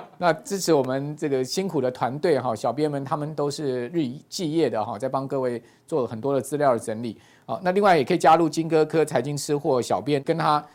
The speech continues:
呃，进行一些互动哈。那金哥科也是，我是金钱豹官方唯一的小编账号。好，那这个是我们今天要跟大家一开始这个再次，呃，报告的内容哈。那接下来要谈一下这个所谓的奥-，奥肯法则，因为，呃，美国上周公布出来 non-farm payroll 非农业就业数据哈，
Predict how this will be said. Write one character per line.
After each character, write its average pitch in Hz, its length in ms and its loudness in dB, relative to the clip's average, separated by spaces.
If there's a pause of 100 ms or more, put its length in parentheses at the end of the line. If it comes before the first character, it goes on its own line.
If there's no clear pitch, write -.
(180)
呃， 123 180 -2
进 123 160 -6
行 135 180 -6
一 143 80 -4
些 143 200 0
互 139 200 -4
动 139 220 0
哈。 104 180 -2
那 156 80 -2
金 185 200 -4
哥 196 100 4
科 196 120 4
也 156 120 4
是， 151 400 0
我 123 80 0
是 135 100 -4
金 160 160 -6
钱 135 160 -4
豹 139 140 6
官 147 220 0
方 147 160 2
唯 120 100 -2
一 127 60 -4
的 127 100 0
小 113 160 -2
编 127 220 -4
账 127 200 0
号。 110 300 0 (220)
好， - 180 -6
那 190 100 4
这 185 140 2
个 214 80 6
是 185 220 4
我 123 120 2
们 127 200 -4
今 165 120 -8
天 165 80 -2
要 160 80 2
跟 156 260 -6
大 151 140 2
家 151 120 2
一 156 40 -2
开 151 200 0
始 110 180 -8 (280)
这 135 100 -12
个 113 80 -6
再 156 160 2
次， 131 380 -2
呃， 104 400 -2
报 135 200 4
告 127 200 2
的 113 80 -4
内 135 160 -6
容 101 180 -8
哈。 110 160 -8 (240)
那 214 100 -6
接 247 200 2
下 240 140 6
来 165 100 8
要 175 140 6
谈 135 200 -4
一 160 60 -6
下 170 180 2
这 151 80 -6
个 156 80 -2
所 117 160 -4
谓 135 80 -2
的 139 60 -2
奥-， 147 140 0 (120)
奥 156 120 6
肯 113 200 -6
法 110 200 -2
则， 90 120 -12 (360)
因 254 100 0
为， 254 100 4 (200)
呃， 165 160 6
美 151 160 2
国 175 120 4
上 220 220 2
周 214 140 4
公 214 180 -2
布 208 80 -2
出 196 80 0
来 165 120 8
non-farm 175 360 2
payroll 160 300 2
非 156 120 -4
农 120 160 -2
业 143 60 -2
就 151 160 -2
业 139 60 0
数 135 200 -8
据 120 220 -6
哈， 101 180 -6